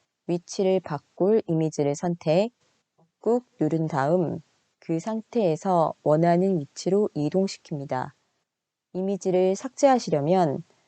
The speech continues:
삭제할 이미지를 한 번 터치하시고 노란색 테두리가 생겼을 때 좌측 메뉴바의 쓰레기통을 눌러 삭제합니다. 되돌리고 싶다면 메뉴바에서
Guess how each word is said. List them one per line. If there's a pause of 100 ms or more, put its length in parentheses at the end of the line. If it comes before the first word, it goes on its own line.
(220)
삭제할
이미지를
한
번
터치하시고 (460)
노란색
테두리가
생겼을 (120)
때 (460)
좌측 (120)
메뉴바의
쓰레기통을
눌러
삭제합니다. (840)
되돌리고
싶다면 (220)
메뉴바에서